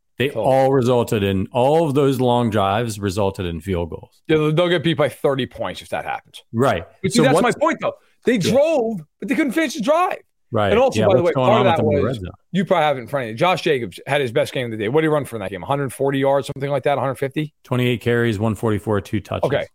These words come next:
Speaker 2: The Chiefs have the number one rushing defense in the N F L. And the Chiefs also have an offense that precludes you from just running the ball and running the ball and running the ball. I will be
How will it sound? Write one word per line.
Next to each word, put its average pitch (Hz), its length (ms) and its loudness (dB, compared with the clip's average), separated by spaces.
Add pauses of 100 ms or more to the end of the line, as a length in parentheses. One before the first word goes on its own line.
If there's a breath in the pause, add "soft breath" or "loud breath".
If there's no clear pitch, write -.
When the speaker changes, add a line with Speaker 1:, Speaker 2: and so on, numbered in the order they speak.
(120)
Speaker 2:
The 160 100 -2
Chiefs 202 240 -2
have 185 100 0
the 160 80 0
number 160 240 0
one 160 220 2
rushing 127 260 -2
defense 117 360 -8
in 98 80 -14
the 92 60 -12
N 80 100 -10
F - 160 -16
L. 50 160 -14 (220)
And 175 160 2
the 165 60 -2
Chiefs 202 260 0
also 170 200 2
have 165 140 0
an 156 60 -2
offense 151 520 0
that 147 120 -2
precludes 175 400 0
you 160 100 0
from 143 160 -6
just 110 180 -6
running 113 280 0
the 113 60 -2
ball 101 240 0
and 107 160 -6
running 104 160 -6
the 101 80 -8
ball 98 200 0
and 104 80 -6
running 104 160 -4
the 104 40 -8
ball. 107 160 -4
I 160 160 2
will 160 140 2
be 127 180 -6